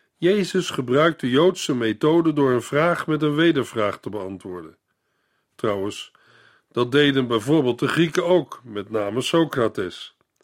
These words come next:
Het was een vraag die de godsdienstige leiders niet konden beantwoorden zonder zichzelf te veroordelen. Ze moesten de vraag eerst onderling bespreken om over een antwoord te beslissen.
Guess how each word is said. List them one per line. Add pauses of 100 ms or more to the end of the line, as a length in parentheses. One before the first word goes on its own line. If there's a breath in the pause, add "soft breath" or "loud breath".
(440 soft breath)
Het
was
een
vraag
die
de
godsdienstige
leiders
niet
konden
beantwoorden (260 loud breath)
zonder
zichzelf
te
veroordelen. (1080 soft breath)
Ze
moesten
de
vraag
eerst
onderling
bespreken (460 soft breath)
om
over
een
antwoord
te
beslissen.